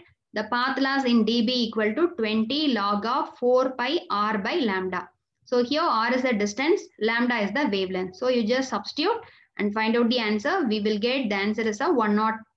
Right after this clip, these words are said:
eight D B. Then the next question, a radio link has fifteen watts transmitter connected to an antenna of two point five meter square effective aperture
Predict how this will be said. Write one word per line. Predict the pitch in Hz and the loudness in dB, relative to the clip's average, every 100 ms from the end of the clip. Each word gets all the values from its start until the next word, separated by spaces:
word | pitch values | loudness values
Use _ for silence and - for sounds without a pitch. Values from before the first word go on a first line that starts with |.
| _ 208 | _ -4
eight | 196 202 226 311 320 180 175 | -2 0 2 0 -2 -6 -2
D | 208 196 | 2 2
B. | 180 180 175 - _ _ _ _ - _ _ _ - _ | 0 -4 -8 -18 _ _ _ _ -20 _ _ _ -20 _
Then | 220 233 | -6 -2
the | 226 | 0
next | 226 233 | -2 -2
question, | 262 240 302 440 - _ _ - | -2 0 -2 -2 -8 _ _ -8
a | 226 233 | -4 0
radio | 233 247 294 320 | 2 2 2 2
link | 277 285 294 | 2 2 2
has | 262 226 226 285 - - _ _ _ _ 302 | 0 -2 -2 -2 -4 -10 _ _ _ _ -2
fifteen | 302 - 330 311 | -2 0 2 4
watts | 262 254 277 277 - - _ - | 4 4 2 -2 -4 -8 _ -6
transmitter | 226 220 220 240 240 226 254 349 - - _ - | -2 0 0 0 0 -2 -2 -4 -6 -14 _ -6
connected | 233 247 247 269 - | -4 -4 -2 -2 0
to | 247 | 0
an | 240 254 | 0 -2
antenna | 214 220 214 247 233 214 330 | -2 0 0 0 2 2 0
of | - - _ _ - | -2 -12 _ _ -2
two | 294 302 | 0 2
point | 302 294 294 294 | 0 2 4 4
five | 262 233 | 2 2
meter | 226 226 240 | 2 0 -2
square | 233 247 233 269 302 - | -2 -4 -2 -2 -4 -4
effective | 202 214 220 247 220 | -4 -4 -4 -2 0
aperture | 226 202 196 262 330 | -2 -2 -2 -2 -4